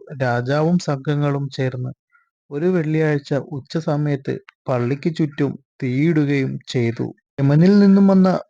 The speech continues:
നാപ്പത്തൊന്ന് മുസ്ലിം സഹോദരങ്ങളും അന്നവിടെ അല്ലാഹു തആലക്ക് വേണ്ടി സുജൂദ് ചെയ്യുകയായിരുന്നു. മറ്റ് സഹോദരങ്ങൾ ആ തീയിൽ നിന്നും ഓടി രക്ഷപ്പെടുകയും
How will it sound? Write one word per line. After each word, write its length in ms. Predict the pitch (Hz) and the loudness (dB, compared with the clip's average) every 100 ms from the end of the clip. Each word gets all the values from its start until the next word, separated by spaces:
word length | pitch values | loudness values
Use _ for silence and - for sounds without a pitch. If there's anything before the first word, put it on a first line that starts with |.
| _ 147 | _ -4
നാപ്പത്തൊന്ന് 600 | 131 127 165 165 180 180 | -4 -2 -2 0 2 4
മുസ്ലിം 420 | 165 156 160 165 | 2 0 0 0
സഹോദരങ്ങളും 840 | 160 165 160 151 156 156 151 147 - _ _ _ _ 127 | 0 -2 0 -2 0 0 0 -2 -6 _ _ _ _ -12
അന്നവിടെ 540 | 127 139 165 160 156 - | -6 -2 0 2 0 -2
അല്ലാഹു 360 | 127 123 131 147 | -2 0 0 0
തആലക്ക് 460 | 165 165 160 - 165 | -2 0 -2 -2 -2
വേണ്ടി 300 | 160 143 139 - | -2 -4 -6 -10
സുജൂദ് 540 | - 135 127 135 156 | -12 -10 -6 -4 -4
ചെയ്യുകയായിരുന്നു. 920 | 165 151 131 131 131 131 120 123 117 - _ _ _ _ _ _ - - 139 | -4 -4 -4 -6 -4 -4 -4 -6 -10 -12 _ _ _ _ _ _ -20 -6 0
മറ്റ് 320 | 135 131 202 | 0 2 0
സഹോദരങ്ങൾ 800 | 190 190 196 185 185 190 185 185 - 156 | 2 2 2 2 2 2 4 2 -2 -4
ആ 120 | 151 156 | -4 -2
തീയിൽ 400 | - 135 143 165 | -2 0 2 2
നിന്നും 320 | 175 165 160 156 - | 2 2 2 0 -4
ഓടി 300 | 143 131 151 | -2 0 0
രക്ഷപ്പെടുകയും 840 | 160 143 - 156 160 151 151 151 | 0 -2 -2 -2 -2 -2 -2 -2